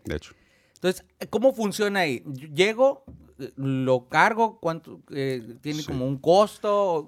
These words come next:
Speaker 1: Pues,
Speaker 2: Digo,
Speaker 1: bueno.
Speaker 2: de, para los quienes,
Speaker 1: Claro.
Speaker 2: para quienes desconocemos el tema, ¿no?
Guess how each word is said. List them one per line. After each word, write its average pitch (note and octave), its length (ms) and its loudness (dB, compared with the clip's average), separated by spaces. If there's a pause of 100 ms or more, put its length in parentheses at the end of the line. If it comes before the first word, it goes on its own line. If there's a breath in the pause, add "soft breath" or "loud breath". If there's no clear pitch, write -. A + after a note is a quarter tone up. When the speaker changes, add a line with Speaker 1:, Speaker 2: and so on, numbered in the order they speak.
(160)
Speaker 1:
Pues, D3 140 -4
Speaker 2:
Digo, C#3 140 0
Speaker 1:
bueno. C#3+ 220 2
Speaker 2:
de, C#3+ 120 -16
para C#3 240 0
los C#3+ 260 -2
quienes, D3 280 -4 (260)
Speaker 1:
Claro. G#2 160 0
Speaker 2:
para D3+ 100 -2
quienes D3+ 220 -6
desconocemos D#3+ 640 -8
el C3 120 -10
tema, A2+ 240 -10
¿no? B2+ 120 -16